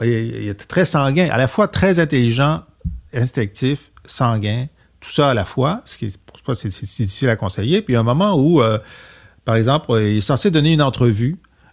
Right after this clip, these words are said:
euh, qui a été prévue de longue date, un matin,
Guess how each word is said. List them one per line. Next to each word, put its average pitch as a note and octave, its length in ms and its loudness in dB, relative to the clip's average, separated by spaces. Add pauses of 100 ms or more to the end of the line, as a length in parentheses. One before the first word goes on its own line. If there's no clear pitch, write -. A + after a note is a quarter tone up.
(120)
euh, G2 1080 0
qui - 140 -8
a G2+ 40 -2
été A2+ 160 0
prévue A#2 420 0
de A#2+ 80 4
longue A2 240 2
date, G#2+ 320 0
un G#2 100 0
matin, G#2+ 520 -2